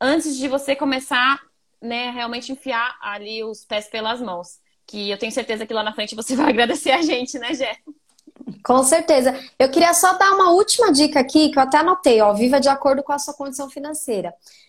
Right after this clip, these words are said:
Speaker 2: E eu digo mais, viva um step, né, um, um degrau
Speaker 1: Degrau.
Speaker 2: abaixo,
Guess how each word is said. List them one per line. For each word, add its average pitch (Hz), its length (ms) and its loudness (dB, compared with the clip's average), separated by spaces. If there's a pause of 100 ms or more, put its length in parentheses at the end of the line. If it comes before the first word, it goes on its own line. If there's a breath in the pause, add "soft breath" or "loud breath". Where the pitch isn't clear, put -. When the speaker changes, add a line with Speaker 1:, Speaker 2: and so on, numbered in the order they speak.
(160 soft breath)
Speaker 2:
E 247 60 0
eu 262 100 4
digo 285 300 -6
mais, 214 400 -8 (100)
viva 285 360 -8 (120)
um 381 360 -4 (320)
step, 302 640 -4 (200)
né, 254 300 -8
um, 302 1120 -8
um 247 40 -10
degrau 262 540 0
Speaker 1:
Degrau. 285 140 -4 (160)
Speaker 2:
abaixo, 165 240 -8